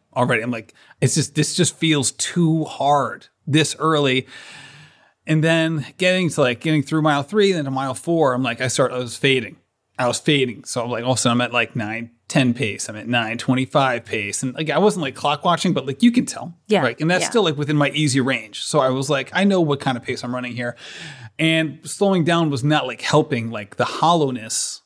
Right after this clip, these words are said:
Speaker 1: that I was experiencing in my legs. And, like, so I hit mile four, or pretty close to mile four. And I just had a decision to make. It's like, all right, am I just gonna, like, am I gonna be out here for five or six hours doing this? Like, walk, running, not <laughs> really enjoying this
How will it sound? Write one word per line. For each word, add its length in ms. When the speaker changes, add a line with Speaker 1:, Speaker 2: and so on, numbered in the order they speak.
Speaker 1:
that 140
I 60
was 100
experiencing 280
in 20
my 80
legs. 360
And, 100
like, 220
so 120
I 40
hit 160
mile 180
four, 380
or 80
pretty 240
close 200
to 60
mile 160
four. 320
And 120
I 40
just 180
had 160
a 80
decision 420
to 60
make. 220
It's 180
like, 220
all 80
right, 200
am 140
I 160
just 200
gonna, 220
like, 340
am 80
I 120
gonna 160
be 120
out 120
here 140
for 120
five 300
or 40
six 240
hours 440
doing 220
this? 280
Like, 340
walk, 400
running, 640
not 340
<laughs> 0
really 300
enjoying 480
this 220